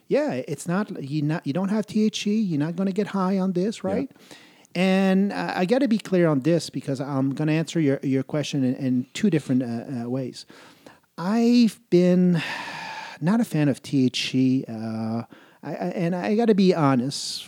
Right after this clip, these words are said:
Speaker 1: for quite some time, just because of bad experience I've seen with some of, uh, my friends, and I was not fully educated on it.
Speaker 2: Mm-hmm.
Speaker 1: And even though I was kind of ignorant, I was absolutely very well educated on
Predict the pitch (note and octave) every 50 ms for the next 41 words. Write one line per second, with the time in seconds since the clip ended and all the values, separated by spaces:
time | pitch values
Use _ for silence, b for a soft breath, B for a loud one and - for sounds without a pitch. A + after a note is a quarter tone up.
0 | - _ - F3 - - - E3 D3+ - - B2+ A#2 - - - A2 G#2 G#2 B2+
1 | - B B B B B B B - F#3 F#3+ - A#3 F#3 - F#3 F3 C#3 E3 D#3+
2 | D3+ - - - - C3+ C3 C#3 D3 D3+ D3 - - D3 C#3+ C#3+ - C#3 B2 -
3 | - - C#3+ C#3 C3+ B2 B2+ - - - C#3+ C3+ C#3 C3 C3+ C3+ - - _ -
4 | C3+ B2 A#2+ A#2+ A#2+ B2 A#2 B2 - - - B2+ B2 B2+ C#3+ C3 - - - -
5 | - - C3 C3 C3 C3 B2+ C3+ C#3+ - A#2 A#2+ A#2+ B2+ A#2+ - - C3 C3 C#3
6 | - - - D#3 C3+ C#3 C#3+ D#3+ F3+ G3 F3 - C3 A#2 G#2 G2+ G2 F#2+ G2+ G2
7 | G2 - _ _ _ - G#2+ F#2 - - G2 F#2+ - - - D3 D3+ D3 D3 C#3+
8 | D3 D3 - - - F#3+ G3+ A3+ B3 A3+ G3+ G3+ F#3+ E3 C#3 C#3 C3 - - -
9 | D#3+ D3+ C3+ B2 B2 A#2 C3+ F3+ A3 F#3 C3 B2+ C3+ - C3+ C3 C3+ C3 B2+ -
10 | - - D3+ F3+ G3+ - - F3+ D#3 D3 B2+ A2 C3+ C#3+ D3+ D3+ C#3 C3+ C3+ C3+
11 | C3+ C3+ C3+ B2+ C3 B2 - - C3 C3 C3 C3+ - - - A#2+ A#2 A#2 A#2 A#2+
12 | A#2+ A#2+ C3 C#3